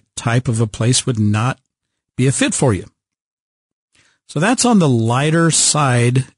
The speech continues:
of assisted living. Now, you could also find an assisted living community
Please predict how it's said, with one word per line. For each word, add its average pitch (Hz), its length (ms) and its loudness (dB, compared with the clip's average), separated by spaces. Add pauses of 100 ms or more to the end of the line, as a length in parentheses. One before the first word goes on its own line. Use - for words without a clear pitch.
of 120 80 -2
assisted 117 440 0
living. 147 300 0 (3000)
Now, 151 280 0 (380)
you 123 100 -6
could 131 140 0
also 180 400 2
find 135 500 2
an 110 80 -2
assisted 127 440 2
living 123 240 2
community 113 640 2